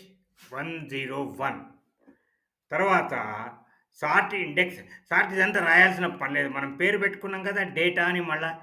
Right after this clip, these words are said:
మళ్ళా, మళ్ళా పే-, అట్లా రేంజ్ చెప్పాల్సిన పని లేదు. డేటా చాలు. తర్వాత ఏ కాలమ్‌ను బట్టి సార్ట్ చేయాలి? ఎయిత్ కాలమ్‌ను బట్టి సార్ట్ చేయాలి.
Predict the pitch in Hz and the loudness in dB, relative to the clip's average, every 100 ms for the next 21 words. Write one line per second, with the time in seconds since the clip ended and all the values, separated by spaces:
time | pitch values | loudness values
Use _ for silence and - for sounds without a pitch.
0 | - - _ 147 196 202 196 185 180 147 | -18 -20 _ -2 0 0 -2 -2 0 0
1 | 147 156 147 135 131 170 185 170 - 156 | 0 0 0 -2 -2 -2 -2 -4 -6 -8
2 | 139 139 135 131 107 107 107 175 - 110 | -8 -8 -8 -8 -10 -10 0 0 0 -4
3 | 95 - 143 143 - - _ _ _ _ | -8 -4 -2 -2 -6 -18 _ _ _ _
4 | _ - 202 208 180 143 190 226 226 214 | _ -4 -2 0 -2 0 2 4 4 4
5 | 220 220 208 208 196 190 175 175 175 170 | 4 0 0 -2 -4 -2 0 0 0 2
6 | 160 156 151 151 185 214 - 156 143 143 | 2 -2 -4 -2 -2 -2 -2 -2 0 -4
7 | 139 127 - - 139 113 107 98 92 95 | -8 -12 -14 -10 -8 -8 -12 -20 -20 -20